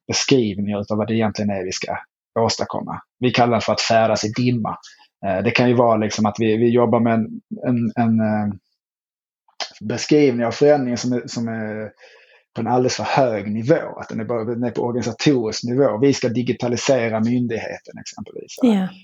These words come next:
Speaker 1: Och sen så använder, så använder man det hela tiden som ett begrepp att vi ska digitalisera. Så. Men det säger ju ganska lite ofta för den enskilda personen och individen. Vad är det,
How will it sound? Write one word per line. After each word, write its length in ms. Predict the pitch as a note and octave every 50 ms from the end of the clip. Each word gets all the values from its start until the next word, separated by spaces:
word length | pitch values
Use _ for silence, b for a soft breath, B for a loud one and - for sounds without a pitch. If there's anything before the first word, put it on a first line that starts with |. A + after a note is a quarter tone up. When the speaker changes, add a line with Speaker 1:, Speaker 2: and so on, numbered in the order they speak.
| _ _
Speaker 1:
Och 100 | A2+ A2
sen 120 | - A#2+
så 120 | G#2 A#2 A#2+
använder, 500 | C3 C3 C3 B2 A#2 A#2 G#2+ - A#2+ A2
så 120 | - A#2+
använder 400 | A#2+ B2+ C3+ C3+ C3 A#2+ A#2 A#2
man 140 | B2+ C3+ C#3+
det 180 | D3 C3+ A#2 A2
hela 240 | B2 B2+ B2 A2+ A2
tiden 300 | - A#2+ A#2+ A2 G#2 G2
som 120 | - A2+
ett 100 | - -
begrepp 440 | - A2 A2+ C#3 D3+ D#3+ E3 D#3+ -
att 80 | C3 A2+ -
vi 60 | A2+
ska 120 | - -
digitalisera. 640 | G#2+ G#2 A2+ A2 G#2+ - - - - - - - - - - - -
Så. 140 | - - - - - _ _ _ _ _ _ _ _ _ _ _ _ _ _ _ _ _ _
Men 120 | B2 C3
det 60 | C3+
säger 300 | C3+ - - F3 D#3+ D3+
ju 100 | C3+ C3+
ganska 300 | B2+ C#3+ - B2+ - C#3+ B2
lite 540 | A#2 A#2 B2 C3+ D3+ E3 F#3 F3 - - -
ofta 340 | D3+ D#3 D#3 - - C3+
för 120 | - - B2+ A#2+
den 120 | A#2+ B2
enskilda 440 | B2+ B2 - C3 A#2 G#2+ A2 A2 G#2+ - - _ _ _ _ -
personen 640 | C3 - - - F#3 F3 D3+ C3 B2 B2+ B2 B2
och 80 | B2+ B2+
individen. 640 | C3+ C3 B2+ C3+ C#3 E3 D#3+ C#3+ B2+ G#2+ G2 G2+ G#2+
Vad 140 | A#2+ B2+ C3+
är 180 | C3+ C3 B2+ A#2+
det, 200 | A#2+ A#2+ B2